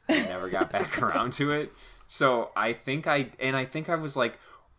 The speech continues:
"Whoa, that was crazy," because there was some crazy scene where he was getting into character, and it was so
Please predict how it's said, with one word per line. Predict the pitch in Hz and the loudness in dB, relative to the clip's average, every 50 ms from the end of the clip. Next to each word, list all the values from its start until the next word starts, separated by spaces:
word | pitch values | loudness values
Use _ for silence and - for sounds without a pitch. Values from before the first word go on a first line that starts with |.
| - 147 | -14 -10
"Whoa, | 180 180 160 143 131 127 117 | -6 -2 -2 0 0 0 2
that | 117 123 127 | 2 2 2
was | 123 120 - | 2 0 -4
crazy," | - - - 160 147 143 127 123 113 | -8 -8 -4 -2 0 0 0 -2 -4
because | 101 113 110 - 123 113 107 101 - - | -6 -8 -8 -6 -6 -4 -4 -6 -10 -14
there | - - 101 113 113 | -16 -10 -6 -4 -4
was | 110 104 - | -4 -4 -4
some | - 135 123 113 101 - _ - _ _ _ _ | -4 -4 -4 -6 -8 -14 _ -20 _ _ _ _
crazy | - - - 147 131 135 135 120 120 113 | -18 -8 -2 0 2 2 2 0 -2 -4
scene | 107 - - 123 120 120 117 110 107 | -4 -4 -4 -4 -4 -4 -6 -6 -6
where | 104 101 98 | -6 -6 -4
he | 104 101 | -4 -4
was | 101 95 - | -6 -6 -6
getting | - 107 101 104 104 | -6 -6 -6 -6 -6
into | 107 101 95 90 | -6 -8 -8 -10
character, | - - 98 92 98 98 - - 127 123 123 - | -8 -6 -6 -4 -4 -6 -6 -4 -4 -4 -4 -6
and | - 92 98 | -8 -10 -10
it | 98 | -8
was | 95 92 - | -8 -6 -6
so | - - - 98 95 98 98 95 | -6 -4 -4 -4 -4 -4 -6 -8